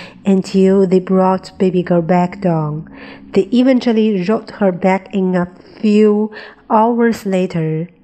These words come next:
Daddy strolling in like the man with his little pride and joy, and all three of us, for the first time as a family, got wheeled off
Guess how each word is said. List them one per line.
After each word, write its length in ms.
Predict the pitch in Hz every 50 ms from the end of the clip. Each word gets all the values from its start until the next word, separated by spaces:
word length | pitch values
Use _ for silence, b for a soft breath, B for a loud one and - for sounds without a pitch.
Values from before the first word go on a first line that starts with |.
| - 190
Daddy 520 | 175 196 196 208 214 214 214 220 220 220
strolling 640 | 208 - - - - 190 190 190 190 190 190 190 185
in 300 | 185 175 175 175 175 190
like 400 | 185 180 180 180 180 175 175 -
the 120 | - 190 175
man 600 | 170 170 175 185 190 190 196 202 202 214 233 214
with 260 | 185 180 180 - -
his 260 | 165 180 170 - -
little 520 | 180 175 185 185 190 190 - 202 202 208 202 B B B B -
pride 440 | - - - 196 190 190 190 190 190
and 200 | 185 185 180 170
joy, 440 | - 180 170 160 160 160 160 165 B B B B B B
and 260 | - 196 196 196 - - -
all 220 | 202 196 202 214
three 480 | 202 - - - - 196 196 196 190 190
of 160 | 185 185 185
us, 400 | - 190 180 175 175 180 180 - B B B B B
for 120 | - 214 185
the 80 | 196
first 400 | - - - 277 302 262 - -
time 320 | - 208 208 208 202 208 208
as 200 | 202 202 202 -
a 80 | 214
family, 800 | 196 - - - - 226 226 233 240 233 208 185 180 175 180 180 b b b b b _ _ -
got 300 | - 202 196 202 - 214
wheeled 560 | 190 180 202 202 202 214 208 208 214 214 208 B B B B B B
off 200 | - 208 202 -